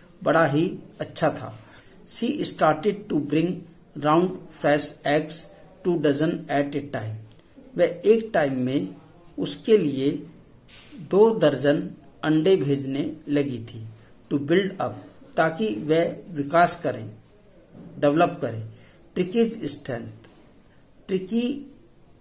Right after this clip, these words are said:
शारीरिक रूप से। For a happy period my partners, मेरे और मेरे पार्टनर्स के लिए ये सुखद समय था। And I had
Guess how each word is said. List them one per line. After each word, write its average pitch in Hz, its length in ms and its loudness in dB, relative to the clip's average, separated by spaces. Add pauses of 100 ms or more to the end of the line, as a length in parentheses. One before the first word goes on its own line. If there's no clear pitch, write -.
(440)
शारीरिक 165 520 2
रूप 120 160 -8
से। - 280 -14 (220)
For 233 260 4
a 170 120 -2
happy 165 500 -2 (500)
period 170 460 4
my 143 300 4 (800)
partners, 170 600 2 (960)
मेरे 165 320 8
और 165 220 2
मेरे 165 240 4
पार्टनर्स 175 560 -2
के 180 120 -2
लिए 151 300 2
ये 156 140 0
सुखद 170 360 -2
समय 143 320 2
था। - 360 -2
And 147 260 0
I 139 240 0
had 139 240 0